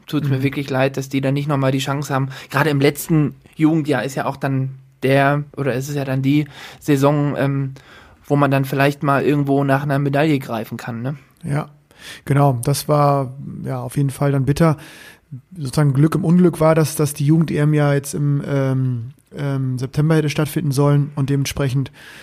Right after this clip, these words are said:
Speaker 2: die Vorbereitung sich jetzt nicht groß ändert. Also die Leute, ähm, haben, hätten sich für die E M vorbereitet, wie, wie sie sich für die Saison auch vorbereiten. Und es war jetzt ganz schön, weil dann dadurch nicht der komplette Jahresplan oder die Trainingsplanung umgeworfen werden musste, sondern der August,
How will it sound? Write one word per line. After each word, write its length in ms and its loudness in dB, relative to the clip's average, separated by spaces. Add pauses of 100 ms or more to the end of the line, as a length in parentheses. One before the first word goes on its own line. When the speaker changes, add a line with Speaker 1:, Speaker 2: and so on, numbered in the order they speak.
(160)
Speaker 2:
die 80 -2
Vorbereitung 580 2
sich 160 0
jetzt 160 -4
nicht 120 -2
groß 220 -4
ändert. 320 0
Also 220 -4
die 60 -2
Leute, 520 -4
ähm, 420 -4
haben, 200 -4
hätten 260 -4
sich 140 -4
für 120 -2
die 220 -2
E 140 0
M 180 2
vorbereitet, 720 0
wie, 180 -8
wie 120 2
sie 100 2
sich 280 -4
für 280 0
die 100 0
Saison 420 2
auch 120 0
vorbereiten. 640 0
Und 200 -4
es 260 -8 (260)
war 160 -4
jetzt 140 -4
ganz 160 -2
schön, 220 4
weil 100 6
dann 180 0 (320)
dadurch 240 2
nicht 120 4
der 80 0
komplette 360 0
Jahresplan 680 -2
oder 160 2
die 180 -2 (400)
Trainingsplanung 640 0
umgeworfen 600 0
werden 180 0
musste, 260 -2
sondern 220 0
der 100 -2
August, 460 -2